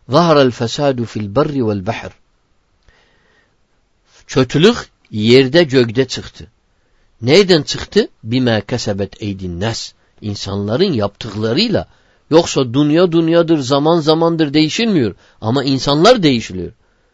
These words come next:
Ondan sonra fasat çıkandan sonra "liyuziqahum ba'dallezî amilu leallehum yerci'un." Onun için o fasattan dolayı bize fatura kesilir. Demek ki bu fa-, bu depremlerden,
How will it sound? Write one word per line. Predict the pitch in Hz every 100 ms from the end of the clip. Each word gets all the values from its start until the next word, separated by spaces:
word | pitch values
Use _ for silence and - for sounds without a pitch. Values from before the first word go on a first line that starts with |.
| _ _ _ _ _
Ondan | 110 113 156 202
sonra | 175 151 127
fasat | - 120 180 170
çıkandan | - 151 151 180
sonra | 175 156 156
"liyuziqahum | 175 127 117 117 120 139 120 110 107 101
ba'dallezî | 123 131 113 104 110 117 110 85
amilu | 110 135 151 180 - _ -
leallehum | 101 95 98 90 90 90
yerci'un." | 87 85 - 87 92 - _ _ _ _
Onun | 95 120
için | 175 - 156 104 - _ _ -
o | 156
fasattan | 185 160 151 - - 185 160
dolayı | 139 127 117 101
bize | 104 123 175 214 _ _ _ _ _ _ _
fatura | - 104 - 147
kesilir. | - 101 - 73 - _ _ _ _ _ _ _
Demek | 104 113 170 240
ki | - - 165 123
bu | 202
fa-, | 214 196 175
bu | 123 135 220
depremlerden, | 175 151 147 143 135 123 120 107 104 87